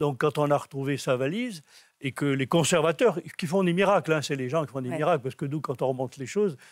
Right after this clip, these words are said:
Speaker 1: c'est, c'est quel-, mais après, il faut
Speaker 2: Immédiatement.
Speaker 1: faire la conservation, il y a du, des, du travail à faire, mais,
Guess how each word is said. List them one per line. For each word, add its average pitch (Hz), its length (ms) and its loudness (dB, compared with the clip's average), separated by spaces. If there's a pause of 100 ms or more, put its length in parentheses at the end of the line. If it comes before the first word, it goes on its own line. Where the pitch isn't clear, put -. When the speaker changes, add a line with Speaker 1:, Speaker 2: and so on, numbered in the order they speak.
Speaker 1:
c'est, - 340 -8 (100)
c'est - 220 -8
quel-, 123 280 -4
mais 127 100 0
après, 196 100 2
il - 20 0
faut 190 60 4
Speaker 2:
Immédiatement. 185 320 0
Speaker 1:
faire 214 160 0
la 127 60 0
conservation, 139 680 -2
il 131 60 -4
y - 20 -2
a 127 60 -4
du, 123 300 -10
des, 127 240 -10 (100)
du 135 160 -12
travail 131 340 0
à 117 60 -4
faire, 208 260 -2 (460)
mais, 135 500 -6